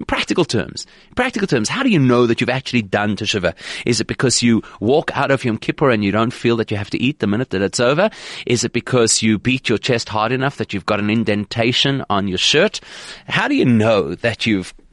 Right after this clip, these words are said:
actually done what Teshuvah is all about? So that's part of what we're gonna talk about. I mentioned that for me, one of the key elements of Teshuvah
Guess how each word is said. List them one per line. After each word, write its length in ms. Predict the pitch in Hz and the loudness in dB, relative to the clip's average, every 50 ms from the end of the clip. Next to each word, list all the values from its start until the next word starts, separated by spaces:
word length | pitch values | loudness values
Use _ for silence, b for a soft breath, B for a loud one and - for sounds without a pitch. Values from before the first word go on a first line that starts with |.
| _ _ _ - - | _ _ _ -10 -6
actually 480 | - 131 - - - - - 117 117 104 | -6 -6 -6 -6 -6 -4 -2 -2 -2 -4
done 560 | 95 92 92 - 123 110 104 98 98 95 - | -4 -6 -2 0 0 2 2 0 -2 -2 -6
what 300 | - - 98 101 95 - - - | -6 -4 -2 -2 -2 -4 -6 -10
Teshuvah 300 | - 110 101 - 104 90 | -6 -4 -4 -2 -2 -2
is 100 | 92 85 | -2 -2
all 100 | 90 85 | -4 -4
about? 200 | 85 - 80 - | -2 -2 -4 -2
So 80 | - 220 | 0 -2
that's 100 | 240 - | -2 -2
part 180 | - - 151 | -4 -4 -2
of 60 | 143 123 | -2 -2
what 140 | 107 82 | -2 -4
we're 80 | 98 101 | -4 -4
gonna 120 | 101 92 | -4 -4
talk 200 | 92 - 127 127 | -4 -2 -2 -2
about. 160 | 117 104 104 110 | 0 0 0 0
I 80 | 135 | 0
mentioned 500 | 165 143 110 107 101 - 101 90 87 - B B B B B B B B B | 0 0 0 0 0 -2 -2 -4 -6 -8 B B B B B B B B B
that 280 | 113 110 107 - _ _ _ _ _ - _ _ _ _ _ _ _ _ _ _ - - - | 0 0 0 -2 _ _ _ _ _ -20 _ _ _ _ _ _ _ _ _ _ -20 -18 -10
for 180 | - - 127 113 | -4 0 2 2
me, 200 | 120 135 139 123 | 4 4 4 4
one 160 | 107 107 107 | 4 2 2
of 40 | 101 | 0
the 60 | 98 | -4
key 320 | - - - - 147 127 - | -6 -8 -4 -2 -2 -2 0
elements 360 | 120 123 123 123 107 101 - - - | 0 0 0 0 0 -2 -4 -2 -2
of 200 | 120 123 123 - | -2 -2 -4 -6
Teshuvah 500 | - 127 113 - 90 87 80 85 95 | -6 -6 -4 -4 -4 -4 -4 -4 -6